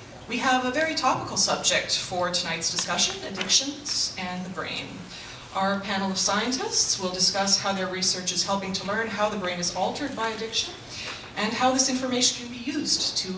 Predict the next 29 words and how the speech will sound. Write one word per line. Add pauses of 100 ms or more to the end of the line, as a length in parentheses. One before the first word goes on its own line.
(180)
improve
treatment. (640)
Uh,
I
would
like
to
mention
that
one
of
our
panelists,
unfortunately,
is
not
able
to
join
us
tonight
due
to
unforeseen
circumstances,
but
I'm
sure
that